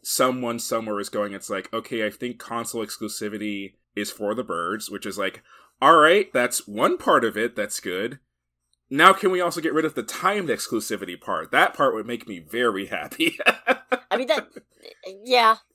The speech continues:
Speaker 1: 'Cause that's, that's honestly my big problem with the whole Final Fantasy thing, is that I want to play Final Fantasy, but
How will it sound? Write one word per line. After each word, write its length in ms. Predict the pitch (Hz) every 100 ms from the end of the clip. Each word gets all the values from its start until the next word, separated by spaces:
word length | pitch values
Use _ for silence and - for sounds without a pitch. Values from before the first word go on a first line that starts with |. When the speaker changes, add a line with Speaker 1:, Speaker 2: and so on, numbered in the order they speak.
| _ -
Speaker 1:
'Cause 120 | 127
that's, 200 | 135 135
that's 280 | - 123 123
honestly 400 | 110 120 131 131
my 120 | 123
big 200 | 104 107 -
problem 280 | 104 113
with 140 | 107 107
the 100 | 104
whole 160 | 110 107
Final 260 | 110 113
Fantasy 360 | 110 139 131 85
thing, 200 | 78 80
is 100 | 80
that 120 | 90
I 80 | 92
want 240 | 92 101
to 80 | 107
play 160 | 104 101
Final 260 | 104 101
Fantasy, 540 | - 120 110 95 87 - - _ _ -
but 300 | 110 101